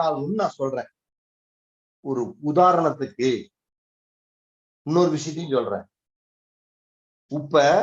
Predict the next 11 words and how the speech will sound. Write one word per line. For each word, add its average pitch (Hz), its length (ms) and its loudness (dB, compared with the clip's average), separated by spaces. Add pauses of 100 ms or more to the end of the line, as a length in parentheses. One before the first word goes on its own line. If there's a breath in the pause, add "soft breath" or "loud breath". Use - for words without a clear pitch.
(640)
ராசிகள் 175 640 2
எல்லாத்துக்குமே 160 560 -4 (100)
தெரியும், 117 320 -12 (1400)
சரராசி, 185 800 4 (760)
ஸ்திர 151 280 0 (160)
ராசி, 170 420 0 (540)
உபய 170 240 4 (140)
ராசின்னு 151 500 -2 (360)
மூணு 175 300 2
விதமாக 135 460 0
இருக்குது 110 240 -8